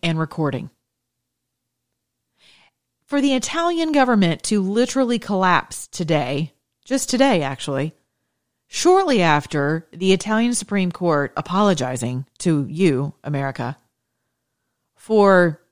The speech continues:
interfering in our election through their own satellite. What is it? Leonardo,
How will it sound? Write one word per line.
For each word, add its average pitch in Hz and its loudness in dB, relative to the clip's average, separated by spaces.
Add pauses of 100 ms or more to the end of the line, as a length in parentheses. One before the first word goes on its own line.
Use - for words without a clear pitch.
(160)
interfering 220 0
in 147 0
our 151 2
election 147 -2 (1600)
through 240 -2
their 208 2
own 233 2 (280)
satellite. 151 0 (500)
What 165 -6
is 180 2
it? 208 -2 (720)
Leonardo, 143 0